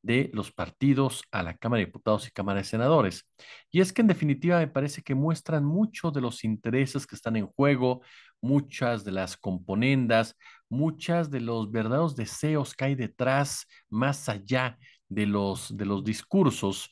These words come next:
Y en cada una de ellas te encuentras con sorpresas bastante, pero bastante desagradables,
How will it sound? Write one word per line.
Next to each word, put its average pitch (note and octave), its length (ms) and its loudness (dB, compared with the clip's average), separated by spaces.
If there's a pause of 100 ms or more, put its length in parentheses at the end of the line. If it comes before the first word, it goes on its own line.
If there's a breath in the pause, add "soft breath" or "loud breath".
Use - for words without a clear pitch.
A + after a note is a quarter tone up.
(340 loud breath)
Y B2 160 4
en C3 100 4
cada A3 300 6
una A3 260 6
de E3 120 2
ellas E3+ 500 0
te B2+ 80 -4
encuentras D#3 520 -2
con G#2+ 200 -4
sorpresas B2+ 720 -2
bastante, C3+ 720 -2
pero G#2 160 -4
bastante A2+ 460 -2
desagradables, G#2 840 0